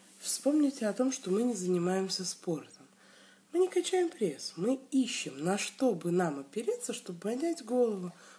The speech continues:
Очень просто. Что-то одно идёт вниз, что-то другое поднимает голову вверх. Не забывайте собирать локти друг к другу.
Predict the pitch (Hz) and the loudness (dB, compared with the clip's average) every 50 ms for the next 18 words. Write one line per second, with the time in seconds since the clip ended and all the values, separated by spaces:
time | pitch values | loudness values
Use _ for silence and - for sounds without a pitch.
0 | - - - 302 294 - 311 294 277 - - 220 208 185 170 - - - 156 - | -10 0 0 0 2 6 6 6 4 4 2 2 2 2 2 0 -4 -8 -8 -6
1 | - - 294 285 294 - 214 208 208 185 202 214 202 175 160 151 - 165 165 - | 2 4 4 4 4 4 2 2 2 2 2 2 4 4 2 0 -2 -6 -6 -4
2 | 170 175 208 233 262 311 403 480 - - - - - - - - - - _ - | -2 2 4 6 6 6 4 4 -2 -10 -18 -20 -20 -20 -20 -20 -20 -20 _ -16
3 | - - - - 311 285 285 208 190 214 214 202 196 - 285 359 320 - - 185 | -12 -8 0 0 0 2 2 2 2 4 4 2 2 0 0 0 0 -2 -4 -6
4 | 165 160 175 170 175 180 180 196 196 175 147 156 160 160 156 160 160 156 151 151 | -4 -2 0 0 2 2 2 0 0 -2 -2 -2 -2 -2 -2 -2 -4 -6 -6 -8
5 | 147 147 135 131 127 131 135 127 - - - - - - - - - - - _ | -8 -10 -12 -14 -14 -14 -14 -14 -14 -18 -20 -20 -20 -20 -20 -20 -20 -20 -20 _
6 | _ - - 135 - 147 135 143 139 160 190 226 - 262 - - 214 180 160 156 | _ -12 -10 -8 -8 -8 -8 -8 -4 -2 -2 -2 -2 -4 -6 -6 -6 -4 -4 -2
7 | 151 151 165 160 - 151 143 - 143 147 139 139 - - 165 147 - - 143 139 | -2 -4 -6 -6 -8 -10 -10 -10 -10 -10 -10 -12 -8 -8 -8 -8 -8 -12 -12 -12
8 | - - - - 127 - - - | -14 -16 -18 -18 -18 -18 -20 -20